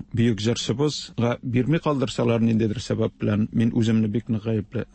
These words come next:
сизгән булыр идем. Шуңа күрә мин үземнең документларым кире алдым. Һәм инде миңа фәкать илле яшь тулганда, менә шушы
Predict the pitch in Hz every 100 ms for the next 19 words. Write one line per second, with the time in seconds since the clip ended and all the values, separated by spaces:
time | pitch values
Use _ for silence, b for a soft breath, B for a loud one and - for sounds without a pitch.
0 | - - 113 101 104 101 101 104 101 98
1 | - 113 120 131 139 - - 120 123 -
2 | 110 104 107 107 - - 107 - 107 -
3 | 107 - 104 104 107 92 101 - - -
4 | - 147 175 131 131 123 - 117 117 147
5 | 151 - - 139 139 123 113 - 113 120
6 | 113 - 107 104 110 120 151 156 - -
7 | 104 110 - 110 117 113